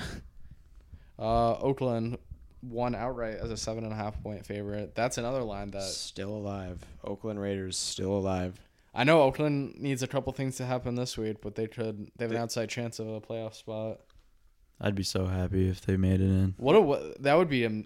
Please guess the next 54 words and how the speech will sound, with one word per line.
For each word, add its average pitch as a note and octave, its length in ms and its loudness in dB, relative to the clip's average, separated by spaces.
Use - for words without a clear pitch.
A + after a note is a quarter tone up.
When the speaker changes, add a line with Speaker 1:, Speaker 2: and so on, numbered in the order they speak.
Speaker 1:
insane A#2 560 -2
if G#2 140 -6
they G#2 100 -4
made G#2 160 -2
it G#2 80 -2
until G2+ 260 -6
the - 80 -10
playoffs. G#2 380 -2
Speaker 2:
Yep, C3 140 -6
they B2+ 100 -4
need A#2 220 -4
Tennessee B2 480 -4
and B2 160 -4
Pittsburgh - 380 -6
Speaker 3:
Just B2 100 -4
Speaker 2:
to - 60 -2
Speaker 3:
'cause D3+ 100 4
I'm C3 100 6
Speaker 2:
lose A2+ 240 6
and A2+ 80 8
Speaker 3:
such - 80 2
a A#2+ 40 6
Speaker 2:
then, A2 100 2
uh, - 20 -2
Speaker 3:
John G2 300 6
Gruden G2 280 4
guy. G2+ 180 8
Speaker 1:
Colts F#2+ 200 6
to - 80 -6
win. A2 280 -8
Speaker 2:
Colts A2 240 -10
to A2 60 -8
win. A2 220 -8
Speaker 3:
I A2 100 2
like, D3 240 4
I A2 140 4
like, C#3+ 360 4
uh, G#2 320 6
I A#2 60 6
like C#3+ 220 6
Derek G#2+ 260 8
Carr F#2+ 320 6
too. G2 360 4
And G#3 80 6
Speaker 1:
Derek - 160 6
Carr's C#3+ 180 6
a A#2 60 2
good G2+ 180 0
guy. G2+ 340 -6
Speaker 3:
despite B2+ 500 8
all B2 260 10
the B2+ 100 6
things A#2+ 380 6
that A2 160 8